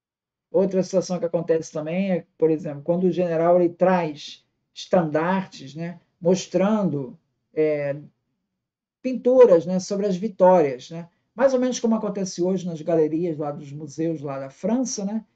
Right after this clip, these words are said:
Que você vê lá as galerias com pinturas do Davi, né, relatando as vitórias de Napoleão.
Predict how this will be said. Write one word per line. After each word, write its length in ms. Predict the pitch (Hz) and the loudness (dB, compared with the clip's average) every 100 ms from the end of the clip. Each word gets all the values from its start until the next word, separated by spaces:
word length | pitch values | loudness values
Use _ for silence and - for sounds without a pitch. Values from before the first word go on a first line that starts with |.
| _ _ | _ _
Que 120 | - | 0
você 320 | 180 196 - 190 | 0 0 -2 -2
vê 260 | 170 196 | 0 2
lá 140 | 180 165 | 2 0
as 120 | 160 | 0
galerias 500 | 175 160 160 202 185 | 2 2 0 -6 -8
com 420 | 202 190 156 131 - | -4 -4 -4 -8 -10
pinturas 600 | 170 165 - 175 190 151 | -8 -8 -4 0 2 0
do 140 | 147 | -4
Davi, 640 | 147 147 170 165 170 233 226 | -6 0 0 0 -4 -2 -2
né, 180 | 190 180 | -2 -2
relatando 840 | 180 185 175 - 180 196 190 - _ _ | 0 2 0 0 -2 -2 -4 -6 _ _
as 180 | 160 160 | -4 -2
vitórias 400 | 170 180 185 170 | 0 2 2 0
de 60 | |
Napoleão. 760 | 185 175 196 190 160 147 139 | -4 -4 -2 0 0 -4 -12